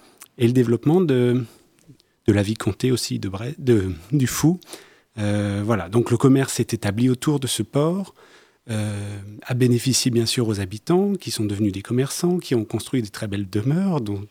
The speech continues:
il en reste un, un grand nombre aujourd'hui. Et, euh, il y a eu l'établissement de foires aussi, euh, dès le Moyen-Âge,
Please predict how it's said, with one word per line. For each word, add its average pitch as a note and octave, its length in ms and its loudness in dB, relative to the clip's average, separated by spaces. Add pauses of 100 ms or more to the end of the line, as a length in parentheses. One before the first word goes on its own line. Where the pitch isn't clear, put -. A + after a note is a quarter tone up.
il G#2+ 140 -2
en G#2 40 -6
reste A2 280 -10
un, A2 200 -4
un F#2+ 140 -6
grand A#2+ 180 0
nombre B2 220 2
aujourd'hui. A#2+ 520 0 (600)
Et, D3+ 260 2
euh, A#2 280 -2
il A2+ 140 -8
y G#2 60 0
a A2 40 2
eu C#3+ 160 2
l'établissement A#2+ 600 -2
de B2 120 -2
foires C3 400 -4
aussi, C3 340 -2
euh, A#2 60 -2 (480)
dès A2+ 140 0
le B2+ 60 2
Moyen-Âge, B2 800 0